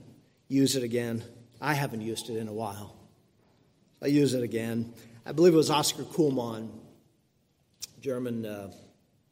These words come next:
actually Dutch scholar, who used the uh, illustration of D-Day and V E Day. D-Day was the, the day when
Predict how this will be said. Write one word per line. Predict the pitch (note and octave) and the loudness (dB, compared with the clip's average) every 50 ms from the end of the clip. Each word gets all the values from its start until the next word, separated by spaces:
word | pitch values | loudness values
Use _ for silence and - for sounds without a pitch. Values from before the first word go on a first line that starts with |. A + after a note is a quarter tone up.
| - | -10
actually | D3 C3+ - - C#3 | -10 -8 -6 -6 -4
Dutch | A#2+ C3+ B2+ A#2+ - - - - - - | -4 -4 -4 -4 -6 -8 -8 -8 -10 -12
scholar, | - - G#2+ G#2 G2+ G#2 F#2+ F#2+ G2+ - - _ _ _ _ _ _ _ _ _ _ _ _ _ _ _ _ - _ _ | -12 -10 -10 -8 -8 -8 -8 -10 -14 -20 -20 _ _ _ _ _ _ _ _ _ _ _ _ _ _ _ _ -20 _ _
who | D#3+ C#3 | -2 0
used | C#3 C3+ C3 C3+ C#3+ C#3+ C#3+ C#3 - - | 0 2 2 2 2 2 2 2 2 0
the | C3 B2+ A#2+ A2+ G#2+ G2+ - - - - - - _ _ _ _ _ _ _ _ _ _ _ _ _ _ _ _ _ _ _ _ _ - - - - | 0 0 0 0 -4 -6 -10 -16 -20 -20 -20 -20 _ _ _ _ _ _ _ _ _ _ _ _ _ _ _ _ _ _ _ _ _ -14 -14 -14 -16
uh, | A#2 - - | -16 -4 0
illustration | F#3+ D#3+ D3 C3+ - - - D#3+ D#3 D3+ C#3+ - - D3 B2 | 2 2 4 4 2 2 2 4 4 4 4 4 0 -2 0
of | A#2+ A#2 A2+ - - - - - - - _ _ - C#3 | -2 -2 -4 -6 -8 -14 -18 -20 -20 -20 _ _ -10 2
D-Day | A#2 E3 F#3+ F#3+ F3 D3 C#3+ B2 A#2 A2 G#2 G#2 - - - - - - - - | 6 6 8 8 6 6 4 2 2 -2 -6 -10 -12 -16 -18 -20 -20 -20 -14 -10
and | C#3 B2+ B2+ B2+ B2+ B2 A#2 - - - - - - | -8 -6 -6 -4 -4 -6 -6 -8 -10 -14 -20 -18 -8
V | C3+ C#3+ C#3+ | -4 -4 -4
E | C#3 - C3 B2 | -4 -4 -6 -6
Day. | A2+ - - G2 - - - - - - - - - - - _ _ _ _ _ _ _ _ _ _ _ _ _ _ _ _ - - _ - - - D#3 | -6 -6 -6 -6 -8 -10 -12 -12 -14 -16 -18 -20 -20 -20 -20 _ _ _ _ _ _ _ _ _ _ _ _ _ _ _ _ -20 -20 _ -20 -18 -2 6
D-Day | A#2+ F3+ G3+ G3 E3 E3 D#3+ D#3 D3 C#3+ | 8 10 10 10 10 8 8 6 6 4
was | C#3 C#3 C#3 C#3+ C#3 B2+ - - - C#3+ | 4 2 2 0 0 2 2 2 2 2
the, | C#3 C3 B2 A#2+ - - - - - - - _ _ _ _ _ _ _ _ _ _ _ _ - - - | 0 0 -2 -4 -6 -8 -14 -20 -20 -20 -20 _ _ _ _ _ _ _ _ _ _ _ _ -14 -12 -6
the | - C#3+ | -4 -2
day | B2 B2+ D#3 D3+ D3+ D3+ | 2 4 4 6 6 6
when | D3 C3+ C3+ C3+ C3+ C3+ C3 B2+ A#2+ A#2 - - - - | 6 6 4 4 2 0 0 -2 -4 -6 -8 -12 -16 -18